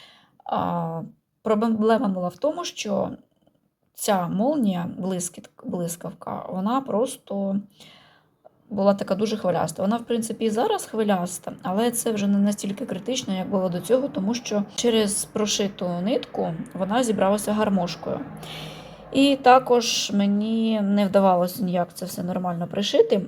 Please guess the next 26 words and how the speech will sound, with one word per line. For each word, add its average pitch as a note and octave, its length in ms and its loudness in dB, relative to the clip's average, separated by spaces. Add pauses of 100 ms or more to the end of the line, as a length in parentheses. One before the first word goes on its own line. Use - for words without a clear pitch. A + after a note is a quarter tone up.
Нарешті G#3 480 2
я F3+ 80 2
пришила, B3 440 0
і G3 60 0
я A3 140 2
для G3 160 -4
себе F#3+ 300 -4
зрозуміла, G3 600 -4
що - 380 -6 (580)
мені G3+ 400 4
краще A3 460 0
пришивати G3+ 840 0
молнії, G3+ 600 2
блискавки G3 840 -2
саме G3 520 0
за F#3+ 200 2
допомогою F3+ 840 0 (360)
звичайної B3+ 600 -2
швейної F3+ 500 -2
машинки. F#3+ 540 -4 (1400)
Рожевого G#3+ 600 4
кольору F#3+ 380 0
в F3+ 60 0
мене F3+ 280 2
не F3+ 120 0
було. D4 440 2